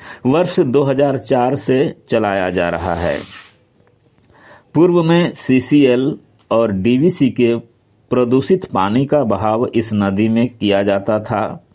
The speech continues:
फिलहाल इस पर रोक है। बेरमो के लोगों को स्वच्छ पानी चाहिए,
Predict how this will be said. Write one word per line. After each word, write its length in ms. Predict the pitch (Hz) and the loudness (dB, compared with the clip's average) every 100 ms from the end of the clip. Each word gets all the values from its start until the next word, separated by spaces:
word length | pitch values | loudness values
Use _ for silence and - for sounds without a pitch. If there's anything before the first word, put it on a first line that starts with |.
| - - - | -20 -20 -6
फिलहाल 460 | 160 143 139 151 170 | -2 0 2 0 0
इस 240 | - 123 | 0 -4
पर 220 | - 139 147 - - | 0 0 0 -2 -2
रोक 400 | 104 113 - 92 | 0 0 -2 -4
है। 400 | 92 92 65 - _ _ _ _ - - 101 | -2 -2 -4 -10 _ _ _ _ -20 -12 -2
बेरमो 420 | 104 135 156 196 | 0 2 2 2
के 160 | 180 | 2
लोगों 340 | 147 123 131 147 | 4 2 2 0
को 380 | 151 160 151 - | 0 2 0 -4
स्वच्छ 440 | - 151 170 170 147 | -6 -2 -2 -2 -4
पानी 400 | - 113 117 123 | -2 0 0 0
चाहिए, 720 | 120 107 107 123 98 98 | 0 0 2 2 2 -2